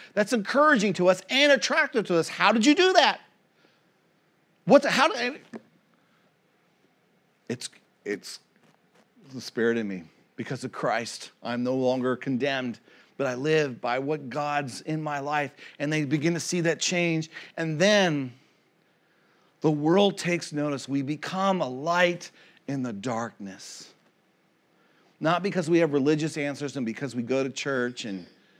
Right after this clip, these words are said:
we have folks to show up when we need to move. But because we have this relationship with God, this power pouring into our lives, both in purpose as well as at times miracles.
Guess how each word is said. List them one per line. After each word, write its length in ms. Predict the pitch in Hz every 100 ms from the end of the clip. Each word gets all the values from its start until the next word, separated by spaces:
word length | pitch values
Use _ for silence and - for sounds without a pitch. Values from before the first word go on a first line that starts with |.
| _ _ _ _
we 140 | 120 127
have 220 | 143 127
folks 300 | - 139 139
to 80 | -
show 200 | - 139
up 120 | 120
when 100 | 120
we 80 | 117
need 220 | 120 120
to 40 | 107
move. 500 | 110 101 82 - - _ _ _ _ _ _ _ _ _ _ _ _ _ _ _ _ _ _ _ _ _ _ _ _ _ _ _
But 100 | 131
because 400 | 156 170 185 147
we 80 | 156
have 320 | 123 170 160
this 200 | 151 -
relationship 760 | 139 131 156 160 151 - 131 113
with 240 | 107 -
God, 480 | 131 143 139 107 101 _ - - _
this 120 | 123 -
power 440 | - 131 160 160
pouring 400 | 135 156 156 147
into 160 | 151 147
our 180 | 131
lives, 400 | 127 131 135 123
both 380 | - 156 175 175
in 120 | 131
purpose 680 | 107 - 180 175 135 - - - - -
as 220 | 139 135
well 260 | 160 170 170
as 160 | 160
at 100 | 160
times 480 | - 151 147 135 -
miracles. 800 | 147 165 156 - 131 104 -